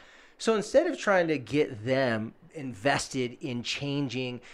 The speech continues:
the whole entire relationship, get them to be invested in the relationship. Investment is a risk.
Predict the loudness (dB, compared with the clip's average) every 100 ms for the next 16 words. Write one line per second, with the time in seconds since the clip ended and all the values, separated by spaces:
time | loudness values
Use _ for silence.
0 | -4 0 0 0 -2 0 0 2 0 -2
1 | -4 -4 -4 -4 -6 -4 -4 -4 -4 -4
2 | -6 -6 -6 -6 -8 -10 -8 -8 -6 -6
3 | -4 -4 -4 -6 -6 -2 -2 -4 -16 -20
4 | -20 -2 0 4 4 2 0 0 0 -2
5 | 0 -2 -4 -12